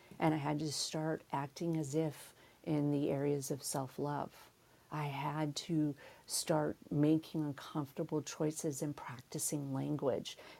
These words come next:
that said, you know, "I don't know what I like.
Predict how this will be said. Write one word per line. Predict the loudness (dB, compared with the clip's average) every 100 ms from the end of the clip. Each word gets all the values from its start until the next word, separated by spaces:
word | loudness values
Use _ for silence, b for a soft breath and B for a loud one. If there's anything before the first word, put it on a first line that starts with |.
| 2
that | 2
said, | 2 0 0 0
you | -2 -2
know, | -2 -4 -6 B B B B B -6
"I | 0
don't | 4 6
know | 8
what | 8 8
I | 4
like. | 2 2 0